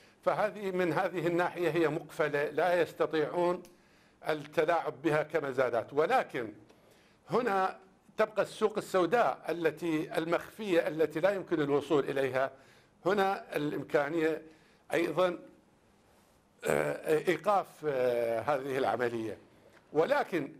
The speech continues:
كيف تصل هذه الكتب والمخطوطات إلى أوروبا؟ هذه مسائل ليست سهلة، هنالك، آه، آه،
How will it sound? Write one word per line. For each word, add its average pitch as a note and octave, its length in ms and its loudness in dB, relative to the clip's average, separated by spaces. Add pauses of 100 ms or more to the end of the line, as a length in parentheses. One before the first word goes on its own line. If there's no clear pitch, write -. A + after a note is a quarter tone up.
كيف B3 280 0
تصل G#3+ 420 0
هذه F3+ 340 0
الكتب - 480 -2
والمخطوطات F3 840 2 (120)
إلى A3+ 220 0
أوروبا؟ F#3+ 680 0 (460)
هذه G#3 440 -2
مسائل F#3+ 800 0
ليست G3 480 -2
سهلة، D#3+ 580 0
هنالك، E3+ 640 -2
آه، D3 460 2 (760)
آه، - 1600 -10